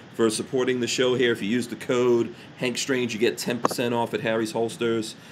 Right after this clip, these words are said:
Uh, they've got some new competition holsters that are out there as well. Shout out to Harrison, um, and all those folks. And, and, uh, as I usually do, I will ask everyone out there to please smash the thumbs ups as you guys are coming in here. Smash those thumbs ups. That helps, uh,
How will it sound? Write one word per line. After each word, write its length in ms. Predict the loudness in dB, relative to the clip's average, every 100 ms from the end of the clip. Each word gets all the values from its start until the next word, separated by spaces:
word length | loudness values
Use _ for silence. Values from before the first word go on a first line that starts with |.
| -14 -2
Uh, 220 | 0 2
they've 180 | 0 0
got 180 | -2
some 140 | -2 -2
new 140 | 0
competition 680 | 0 -2 -4 -2 -2 -2 -4
holsters 440 | -4 -4 -4 -2
that 100 | -2
are 140 | -2 -2
out 180 | -2
there 320 | -2 0 0 -4 -14 -16 -10
as 180 | -10 -2
well. 300 | 0 2 0
Shout 300 | 0 -2 -2
out 180 | -4 -6
to 80 |
Harrison, 800 | -10 -4 -2 -2 -2 0 0 -2 -6 -18 -20 -10
um, 80 | -6
and 100 | -4
all 120 | 0
those 200 | 0 0
folks. 300 | 2 0 0
And, 180 | -2 -2 -2
and, 240 | -2 0
uh, 220 | 0 0
as 200 | 0 0
I 40 | 4
usually 400 | 4 4 2 2
do, 180 | 4
I 40 | 4
will 180 | 4 2
ask 260 | 0 0
everyone 380 | -2 0 -2 0
out 200 | 0 0
there 160 | 2 0
to 140 | -2
please 560 | -6 0 2 2 0 -6 -18 -20 -20 -16
smash 560 | -8 -4 2 4 4 2
the 100 | 4
thumbs 320 | 4 4 4
ups 240 | 4 4
as 120 | 2 4
you 60 |
guys 280 | 4 4 2
are 20 |
coming 260 | 0 0 2
in 120 | 2
here. 340 | 2 2 2 -2 -14 -10
Smash 420 | -6 -2 0 2
those 240 | 2 2
thumbs 300 | 2 0 2
ups. 220 | 2 0
That 240 | 0 0 2
helps, 420 | 0 0 0 0
uh, 280 | 2 2